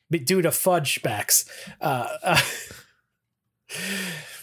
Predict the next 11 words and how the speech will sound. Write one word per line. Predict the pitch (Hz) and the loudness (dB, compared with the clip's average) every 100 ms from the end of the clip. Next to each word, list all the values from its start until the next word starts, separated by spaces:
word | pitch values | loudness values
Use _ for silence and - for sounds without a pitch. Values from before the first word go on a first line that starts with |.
| - _ _ _ _ _ _ _ _ _ _ _ _ _ _ _ _ - | -20 _ _ _ _ _ _ _ _ _ _ _ _ _ _ _ _ -4
so | - 190 160 | 2 4 4
yeah, | 156 156 123 117 - | 4 4 2 -4 0
uh, | 175 147 139 135 - _ _ - | 4 4 4 2 -4 _ _ 0
then | 165 208 | 2 4
we | 214 | 4
get | 214 | 4
into | 202 190 | 4 4
the | 180 | 4
last | 175 165 156 196 | 6 4 4 4
episode | 185 175 - 147 135 139 | 4 2 4 4 4 4
where | 135 131 117 | 4 4 0